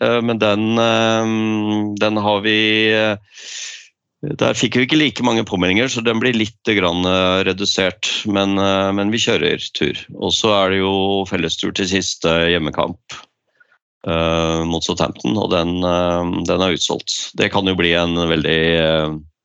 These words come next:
det kan jo bli en, øh, artig, øh, artig kamp, øh, siste hjemmekamp. Så, øh, men det er, det er fortsatt, øh, noen billetter igjen da, øh, av disse lounge-billettene til kamper etter jul, sånn at hvis det er noen som tenker at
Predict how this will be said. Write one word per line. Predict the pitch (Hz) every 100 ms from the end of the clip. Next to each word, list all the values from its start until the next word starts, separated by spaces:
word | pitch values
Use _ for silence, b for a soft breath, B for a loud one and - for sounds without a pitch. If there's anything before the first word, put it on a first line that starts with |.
| _ - B B B B B B _ -
det |
kan | 127
jo | 131
bli | 135
en, | 131
øh, | 135 123 120 113 95 - 107 B B B B - - - - - -
artig, | 113 - 85 87 87
øh, | 85 82 82 80 82 - _
artig | - - -
kamp, | 82 - - - -
øh, | 87 85 82
siste | 95 85 87
hjemmekamp. | 78 71 - - - _ _ B B B B B _ _ _
Så, | - 117
øh, | 117 123 123 123 123 120 120 107 - _ _ _ _ _ _ _ - -
men | 127
det | 147
er, | 139 139 143 139
det | 151
er |
fortsatt, | - 143 156 147
øh, | 147 147
noen | 151 131 120 123 123
billetter | 127 117 - 113
igjen | 113 107 110
da, | 120 117 113
øh, | 113 110 110 110 110
av | 107
disse | 101 - 101 101
lounge-billettene | 95 87 87 - 98 92 - 98 104 107 104
til | - 92 92 95 95 98 95
kamper | 104 85 - 95
etter | -
jul, | 135 220 226
sånn | 151 135 123
at | 117 117
hvis | 113 -
det | 104
er |
noen | 98 90
som | 82 101 95 92
tenker | 101 82 92
at | 85